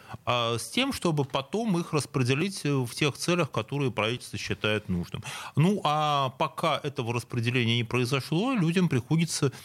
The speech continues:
выживать, э, самостоятельно. Да, и мы видим, м, это на, и в, э, снижении покупок жилья, да, и в снижении потребительского спроса.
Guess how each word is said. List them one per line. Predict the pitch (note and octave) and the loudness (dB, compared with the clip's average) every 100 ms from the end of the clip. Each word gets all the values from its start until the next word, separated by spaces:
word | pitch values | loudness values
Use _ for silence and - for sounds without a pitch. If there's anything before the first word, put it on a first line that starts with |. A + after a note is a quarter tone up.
| - - | -10 0
выживать, | A#2 A#2+ A#2+ A#2+ D3 - - | 4 6 4 4 0 -2 -2
э, | B2 G#2+ G#2 G#2 | 2 4 4 2
самостоятельно. | - A#2 A2+ - A2+ F#2+ D#2+ - C3+ F#3 - - - - | 0 0 0 2 0 0 -2 -2 0 -2 -4 -20 -20 -4
Да, | D3 C#3+ | -2 0
и | D3 | 0
мы | C#3+ D3 | 0 0
видим, | G#3 G#3+ E3+ | 0 2 2
м, | D3 C3+ C3 B2+ | 4 4 4 2
это | D#3+ E3 C3 | 0 0 0
на, | A#2 B2+ C3+ B2 - - - _ _ _ _ - - - | 2 2 0 -4 -10 -20 -20 _ _ _ _ -20 -18 -6
и | - D3 D3+ | 0 2 2
в, | A2 B2 A#2 A2+ A2 G#2+ G#2+ | 0 2 4 2 2 2 2
э, | |
снижении | - B2 A#2+ C#3 | 2 2 2 2
покупок | A#2 - - B2 G#2+ | 0 -4 -6 -6 -2
жилья, | F2 G#2 E2+ D#2+ C#2+ | 2 2 2 -2 0
да, | F#2 A2+ - | 0 0 -2
и | A#2 | -4
в | |
снижении | - A2 C3 C3 | 0 0 2 0
потребительского | G#2+ - G#2 A2 G#2+ - G2 G2+ | -4 -4 -4 -4 -6 -4 -2 -2
спроса. | - G#2 F#2 - - | -4 -4 -2 -2 -6